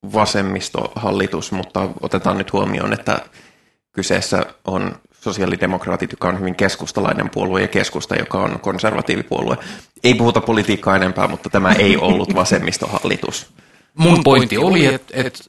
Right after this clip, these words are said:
Speaker 2: mä haluaisin vaan olla olematta tekemisissä politiikan kanssa ja äänestää vaan heittelemällä kiviä. Ehkä
Speaker 1: Mm.
Speaker 2: polttopulloja.
Speaker 1: No siis
Speaker 2: Valtaamalla taloja.
Speaker 1: mäkin toivoisin kovasti, ettei tarvitsisi, mutta
Speaker 2: Mm.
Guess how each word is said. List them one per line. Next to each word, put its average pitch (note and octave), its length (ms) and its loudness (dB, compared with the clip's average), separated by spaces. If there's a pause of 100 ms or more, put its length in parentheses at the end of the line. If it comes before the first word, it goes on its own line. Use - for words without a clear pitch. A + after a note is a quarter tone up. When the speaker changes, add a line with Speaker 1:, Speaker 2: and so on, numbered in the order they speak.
(140)
Speaker 2:
mä D3 60 2
haluaisin B2 420 2
vaan G2+ 220 4
olla G#2 240 2 (320)
olematta E3 440 6
tekemisissä C3+ 640 4
politiikan B2 640 4
kanssa B2 480 2 (500)
ja G#2+ 320 6 (920)
äänestää A2+ 580 4
vaan A2 340 2 (120)
heittelemällä G#2 540 0
kiviä. G#2 480 -2 (380)
Ehkä C3+ 260 2
Speaker 1:
Mm. - 60 -2
Speaker 2:
polttopulloja. - 760 -4 (480)
Speaker 1:
No C#3+ 100 -2
siis C#3 240 6
Speaker 2:
Valtaamalla A2 340 2
taloja. G#2 460 -2 (680)
Speaker 1:
mäkin C3+ 260 0
toivoisin A#2+ 520 4
kovasti, G#2+ 360 2
ettei G2+ 240 2
tarvitsisi, G2+ 800 2
mutta G2+ 420 -2
Speaker 2:
Mm. F#2+ 260 -6